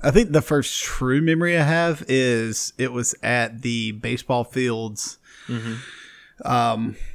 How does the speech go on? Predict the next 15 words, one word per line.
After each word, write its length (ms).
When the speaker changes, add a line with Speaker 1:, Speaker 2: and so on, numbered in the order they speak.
Speaker 1:
the, 380
was 220
it 80
the 80
Bill 260
Reynolds 380
Sports 340
Complex? 720
Speaker 2:
Yeah. 200
Speaker 1:
Down 140
Speaker 2:
Yeah. 60
Speaker 1:
by 120
the 60
boat 180
basin. 380